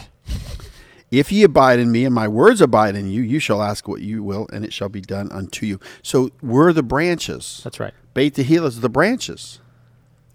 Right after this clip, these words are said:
Speaker 1: So, so
Speaker 2: You know what really
Speaker 1: you
Speaker 2: brings
Speaker 1: know,
Speaker 2: us
Speaker 1: I'm
Speaker 2: to
Speaker 1: just,
Speaker 2: life?
Speaker 1: I'm just saying that.
Speaker 2: Like, what really brings these parables to life when it comes to the vineyard stuff is going to the vineyards in Israel.
Speaker 1: Oh, yeah.
Speaker 2: I would recommend anybody go to Hayavel. The pruning trip alone.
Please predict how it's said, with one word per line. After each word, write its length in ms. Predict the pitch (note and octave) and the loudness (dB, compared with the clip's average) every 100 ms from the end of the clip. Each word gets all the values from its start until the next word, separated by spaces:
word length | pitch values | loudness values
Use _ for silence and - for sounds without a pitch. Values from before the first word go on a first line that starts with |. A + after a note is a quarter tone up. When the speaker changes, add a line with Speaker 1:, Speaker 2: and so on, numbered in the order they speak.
| _ _ _ _ _ _ _ _ _ | _ _ _ _ _ _ _ _ _
Speaker 1:
So, 320 | - C3+ C3 | -2 2 2
so 360 | - C#3 C3 B2 _ _ _ _ _ | 0 0 0 0 _ _ _ _ _
Speaker 2:
You 120 | D3+ F#3+ | 2 6
know 80 | |
what 100 | G3 | 6
really 220 | C3+ C#3+ D3 | 6 4 4
Speaker 1:
you 80 | C#3 | 4
Speaker 2:
brings 180 | C3 B2+ | 2 0
Speaker 1:
know, 60 | |
Speaker 2:
us 60 | D3+ | 2
Speaker 1:
I'm 20 | |
Speaker 2:
to 20 | |
Speaker 1:
just, 120 | - B2+ | 4 6
Speaker 2:
life? 160 | A#2+ | 4
Speaker 1:
I'm 100 | D3 | 4
just 200 | C3+ A#2 | 0 -4
saying 340 | - A#2+ G#2 G2 | -2 -2 -4 -8
that. 180 | F#2+ - - | -12 -18 -4
Speaker 2:
Like, 260 | D3+ C#3+ - _ _ - D3 | 0 0 -4 _ _ -12 0
what 180 | D3+ C3+ | 0 4
really 240 | D#3+ E3 | 4 4
brings 400 | C3+ C3 C3 B2+ | 2 0 0 -2
these 160 | A#2+ - | -4 -4
parables 420 | B2 A#2 A#2 A2+ | -2 -2 -4 -6
to 100 | G#2+ | -6
life 420 | G2+ G#2 A#2 _ | -4 -4 -6 _
when 100 | A2+ | -12
it 60 | G#2+ | -8
comes 220 | A2+ A2 | -10 -8
to 80 | G#2+ | -10
the 60 | F#2+ | -8
vineyard 360 | G2 G#2+ A#2 | -8 -8 -8
stuff 380 | - B2+ A#2 - - | -8 -6 -6 -8 -12
is 160 | A#2+ | -10
going 320 | - G#2 G2 | -6 -6 -6
to 120 | F#2+ G2 | -10 -12
the 80 | F#2 | -10
vineyards 380 | G2 F#2+ F#2 | -12 -12 -14
in 80 | F#2+ | -14
Israel. 380 | F#2 F#2 - - _ - | -16 -16 -20 -20 _ -10
Speaker 1:
Oh, 120 | G#2 | -8
yeah. 300 | F2 D#2 - - | -8 -12 -14 -6
Speaker 2:
I 100 | B2+ | 2
would 120 | D3+ D3 | 4 4
recommend 400 | C#3 C3+ B2 A#2+ | 2 0 -2 -2
anybody 400 | B2 A#2+ A#2 A2 | -2 0 0 0
go 100 | A2+ | -2
to 80 | |
Hayavel. 540 | G2+ G#2+ G2+ G#2 A2 C#3 | -2 -4 -4 -4 -6 -6
The 80 | A#2+ | -4
pruning 380 | - F#3 F#3 | 2 4 2
trip 240 | C3+ C#3 A#2+ | 0 -4 -2
alone. 480 | A2+ A#2+ A#2 A2 | -2 -2 -4 -8